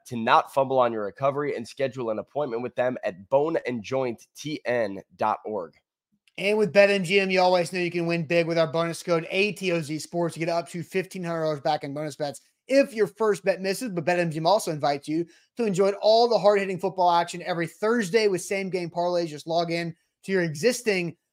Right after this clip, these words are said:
Speaker 2: uh, Bet M G M account and receive a same-game parlay bet insurance token to use.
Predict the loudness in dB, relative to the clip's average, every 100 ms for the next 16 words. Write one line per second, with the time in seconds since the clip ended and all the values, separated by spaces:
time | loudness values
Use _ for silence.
0 | -4 2 2 2 0 0 -2 -6 -8 -8
1 | -6 -6 -6 -8 -6 -6 -6 -4 -2 0
2 | 2 0 0 0 0 2 -2 -2 0 0
3 | 0 -6 -6 -6 -6 -6 -4 -6 -2 2
4 | 2 2